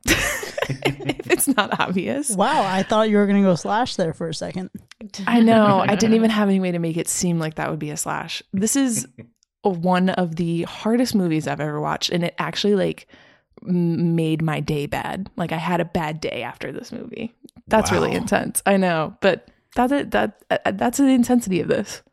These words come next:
Speaker 2: Ryan, I love you so much and appreciate your honesty. And before we let our gentlemen go,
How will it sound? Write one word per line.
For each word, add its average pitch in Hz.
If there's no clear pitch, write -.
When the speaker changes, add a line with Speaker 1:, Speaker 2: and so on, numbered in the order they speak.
Speaker 2:
Ryan, 214
I 185
love 190
you 175
so 175
much 170
and 160
appreciate 156
your 139
honesty. 165
And 175
before 226
we 226
let 202
our 180
gentlemen 180
go, 190